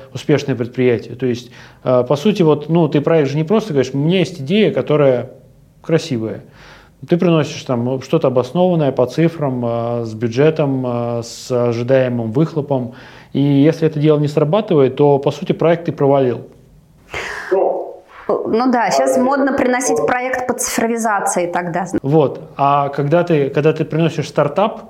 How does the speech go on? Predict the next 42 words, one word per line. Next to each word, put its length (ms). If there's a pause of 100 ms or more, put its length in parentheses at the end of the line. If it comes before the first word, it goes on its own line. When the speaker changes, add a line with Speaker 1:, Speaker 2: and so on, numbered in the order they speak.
(200)
Speaker 1:
и 100
все, 200
в 80
принципе, 420
соглашаются 580
с 20
стартапом, 640 (480)
и, 140
но 140
никто 280
не 140
говорит 560
словами, 400
ш-, 80 (120)
ш-, 120
как 100
говори-, 300
как 220
модно 200
сегодня, 440
через 300
рот, 300 (560)
а, 460
говорить, 480 (120)
то, 560
что 880
это 140
дело 260
может 260
провалиться, 680 (500)
но 180
как 200
бы 80
все 160
понимают, 420
что 140
это 100
же 80
стартап, 500
то 120
есть 200
тут 120